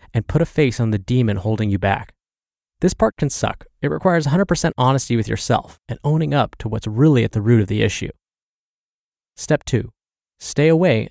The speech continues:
until you're ready. It's no secret that I love role-playing games as metaphors for life. The tagline for Nerd Fitness is, "Level up your life." And I love thinking about these games and how we can apply their lessons to living better lives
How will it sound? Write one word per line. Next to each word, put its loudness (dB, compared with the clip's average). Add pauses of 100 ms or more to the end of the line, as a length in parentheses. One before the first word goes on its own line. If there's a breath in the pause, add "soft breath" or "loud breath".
until 0
you're 2
ready. -2 (1040)
It's -2
no 2
secret 0
that 0
I 4
love 2
role-playing 2
games -2
as -4
metaphors 0
for -4
life. -2 (540)
The -2
tagline 0
for 0
Nerd 2
Fitness -4
is, -2 (260)
"Level 2
up -2
your 0
life." -2 (440)
And 4
I 4
love 4
thinking 0
about 2
these 0
games 0
and -4
how -2
we -4
can -4
apply 0
their 4
lessons -2
to -4
living 0
better 0
lives 2